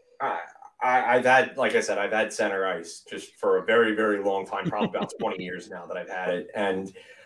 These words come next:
Speaker 1: I, I was watching that game. I was going back and forth between games, and I just remember listening to Kurt Kielbach and Darren Pang on the call, and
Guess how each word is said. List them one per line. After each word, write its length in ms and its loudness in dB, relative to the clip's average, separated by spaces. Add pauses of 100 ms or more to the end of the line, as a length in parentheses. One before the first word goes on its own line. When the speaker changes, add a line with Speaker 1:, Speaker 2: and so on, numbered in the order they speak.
(300)
Speaker 1:
I, 200 12
I 180 10
was 220 6
watching 480 10
that 240 4
game. 260 2
I 80 4
was 120 0
going 300 4
back 260 2
and 120 -6
forth 300 0
between 400 -6
games, 600 -2
and 220 2
I 160 2
just 300 -4
remember 420 2
listening 400 2
to 80 0
Kurt 380 2
Kielbach 480 4 (340)
and 220 -4
Darren 420 2
Pang 400 -2 (320)
on 220 2
the 100 2
call, 480 0 (380)
and 540 2